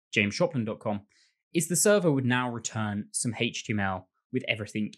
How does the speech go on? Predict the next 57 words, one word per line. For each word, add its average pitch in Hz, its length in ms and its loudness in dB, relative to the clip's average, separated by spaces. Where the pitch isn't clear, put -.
in 143 100 6
it 113 180 0
that - 140 -8
we 110 120 -6
need. 127 380 -2
So 127 140 -4
as 117 100 -8
you 139 60 -4
saw 185 280 0
before, 139 560 0
what 104 160 -4
we 113 100 -2
had 120 300 2
was 110 340 -2
that 107 260 0
H 120 240 -6
T 117 80 -4
M 107 60 0
L 104 180 -4
here. 147 240 0
This 135 240 -6
was 113 140 -12
all 113 240 -4
that's 107 140 -6
being 107 240 0
returned 117 480 -4
in 104 160 -10
that 101 180 -12
client-side 101 760 -6
routing. 135 400 -4
But 113 120 -6
now 196 180 4
what 139 120 2
we 117 100 0
have 123 360 0
is 113 220 -4
the 120 100 -6
server 120 380 0
is - 140 -8
gonna 113 200 -6
return 110 520 -2
with 139 200 -4
all 170 180 2
of 135 80 -2
the 117 160 0
H - 220 -4
T 117 60 -6
M 107 60 -2
L 101 200 -4
in 147 120 4
it, - 200 -6
because 120 260 -6
essentially 123 480 -2
what 131 180 -2
the 151 60 -6
server's 170 380 2
done, 107 280 -4